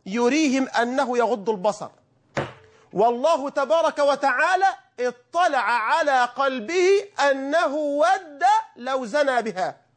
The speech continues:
ده كلام سيدنا عبد الله بن عباس، بيقول: "انت بتعمل ايه؟ انت خايف من الشله اللي قاعده معاك او من الشيخ فلان ولا العالم العلاني ولا صحبه الخير اللي معاك دي،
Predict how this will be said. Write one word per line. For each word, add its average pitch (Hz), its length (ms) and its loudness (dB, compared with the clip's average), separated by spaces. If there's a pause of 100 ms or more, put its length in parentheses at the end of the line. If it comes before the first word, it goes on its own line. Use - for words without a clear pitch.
(680)
ده 202 100 0
كلام 285 220 0
سيدنا 285 300 -4
عبد 240 180 -2
الله 285 120 0
بن 262 100 -2
عباس، 247 580 0
بيقول: 359 200 0
"انت 427 100 2
بتعمل 302 360 2
ايه؟ 262 340 -2 (340)
انت 262 240 0
خايف 320 400 0
من 269 100 -2
الشله 320 340 -2
اللي 285 120 0
قاعده 277 260 0
معاك 247 360 0 (260)
او 240 120 4
من 254 160 -2
الشيخ 302 280 -4
فلان 294 360 -2
ولا 254 200 0
العالم 254 340 0
العلاني 240 500 0
ولا 240 260 0
صحبه 254 380 -4
الخير 285 240 -2
اللي 254 120 2
معاك 240 200 -2
دي، 214 320 -4